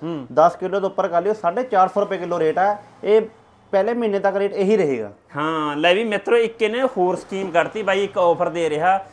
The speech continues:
Speaker 1: ਬਾਈ, ਇੱਕ ਗਾਹਕ ਵੀਰ ਖੁਸ਼ੀ ਚੋਰੇ ਆਉਂਦੇ ਨੇ।
Speaker 2: ਹਾਂ, ਗਾਹਕ
Speaker 1: ਉਹਨਾਂ
Speaker 2: ਵੀਰ ਖੁਸ਼ੀ
Speaker 1: ਖਾਤਰ ਆਫਰ
Speaker 2: ਆਉਂਦੇ ਨੇ।
Speaker 1: ਕੱਢਤਾ?
Speaker 2: ਆਫਰ ਕੱਢਤਾ ਆਪਾਂ ਨੇ।
Speaker 1: ਕੀ, ਕੀ ਕਰਤਾ?
Speaker 2: ਆਪਣੇ ਲਵੇ ਕਸਟਮਰ ਜਿਹੜਾ ਕੋਰੀਅਰ ਕਰਵਾਏਗਾ, ਆਪਾਂ ਨੂੰ ਟੋਕਨ ਪਾਵਾਂਗੇ।
Speaker 1: ਕਿੰਨ-, ਕਿੰਨੀ ਤਰੀਕ? ਇੱਕ ਦਸੰਬਰ ਤੋਂ।
Speaker 2: ਇੱਕ ਦਸੰਬਰ ਤੋਂ ਟੋਕਨ ਸਟਾਰਟ ਹੋਏਗਾ, ਇਕੱਤੀ ਜਨਵਰੀ ਤੱਕ ਰਹੇਗਾ।
Speaker 1: ਠੀਕ ਹੈ।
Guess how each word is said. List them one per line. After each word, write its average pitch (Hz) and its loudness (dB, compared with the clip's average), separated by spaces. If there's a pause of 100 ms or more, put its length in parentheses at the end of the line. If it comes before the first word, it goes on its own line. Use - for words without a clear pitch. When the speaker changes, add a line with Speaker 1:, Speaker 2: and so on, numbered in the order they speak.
(220)
Speaker 1:
ਬਾਈ, 220 4
ਇੱਕ 269 2
ਗਾਹਕ 196 10
ਵੀਰ 226 -2
ਖੁਸ਼ੀ 190 -6
ਚੋਰੇ 190 -4
ਆਉਂਦੇ 151 -4
ਨੇ। 120 -6
Speaker 2:
ਹਾਂ, 135 2
ਗਾਹਕ 151 4
Speaker 1:
ਉਹਨਾਂ - -2
Speaker 2:
ਵੀਰ 240 2
ਖੁਸ਼ੀ 226 4
Speaker 1:
ਖਾਤਰ 226 2
ਆਫਰ 208 6
Speaker 2:
ਆਉਂਦੇ 208 6
ਨੇ। 233 2
Speaker 1:
ਕੱਢਤਾ? 220 2
Speaker 2:
ਆਫਰ 175 -2
ਕੱਢਤਾ 170 2
ਆਪਾਂ 175 2
ਨੇ। 196 0
Speaker 1:
ਕੀ, 233 -2
ਕੀ 202 -10
ਕਰਤਾ? 156 -6
Speaker 2:
ਆਪਣੇ 185 2
ਲਵੇ 202 2
ਕਸਟਮਰ 185 2
ਜਿਹੜਾ 202 0
ਕੋਰੀਅਰ 185 2
ਕਰਵਾਏਗਾ, 180 2
ਆਪਾਂ 190 -2
ਨੂੰ 233 2
ਟੋਕਨ 196 -2
ਪਾਵਾਂਗੇ। 147 4
Speaker 1:
ਕਿੰਨ-, 135 -2
ਕਿੰਨੀ 240 0
ਤਰੀਕ? 233 -2
ਇੱਕ 247 -6
ਦਸੰਬਰ 202 -2
ਤੋਂ। 175 -8
Speaker 2:
ਇੱਕ 226 2
ਦਸੰਬਰ 185 0
ਤੋਂ 196 0
ਟੋਕਨ 185 0
ਸਟਾਰਟ 185 4
ਹੋਏਗਾ, 180 0
ਇਕੱਤੀ 226 0
ਜਨਵਰੀ 202 4
ਤੱਕ 240 4
ਰਹੇਗਾ। 156 2
Speaker 1:
ਠੀਕ 180 -4
ਹੈ। 120 -4